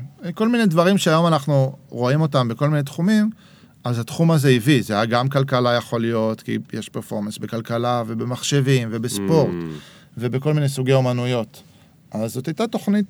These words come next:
Speaker 1: שעזרה לילדים, אה,
Speaker 2: בעצם
Speaker 1: אה,
Speaker 2: ל-, לבטא את עצמם בצורה מאוד, אה,
Speaker 1: כן.
Speaker 2: מאוד
Speaker 1: מאוד
Speaker 2: מחוץ לקופסה.
Speaker 1: מאוד פתוחה גם, כן.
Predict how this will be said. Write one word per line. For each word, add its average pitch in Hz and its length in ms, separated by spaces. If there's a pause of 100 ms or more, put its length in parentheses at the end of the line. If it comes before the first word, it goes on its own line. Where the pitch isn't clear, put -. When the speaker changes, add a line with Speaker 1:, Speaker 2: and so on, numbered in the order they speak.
(120)
Speaker 1:
שעזרה 180 560
לילדים, 170 480
אה, 156 320 (1200)
Speaker 2:
בעצם 165 260
Speaker 1:
אה, 143 40
Speaker 2:
ל-, 104 280
לבטא 101 360
את 123 100
עצמם 95 380
בצורה 98 320
מאוד, 98 360
אה, 87 460
Speaker 1:
כן. 82 520 (760)
Speaker 2:
מאוד 123 380
Speaker 1:
מאוד 135 100
Speaker 2:
מחוץ - 400
לקופסה. 87 400
Speaker 1:
מאוד 139 300
פתוחה 135 400
גם, 95 280
כן. 104 220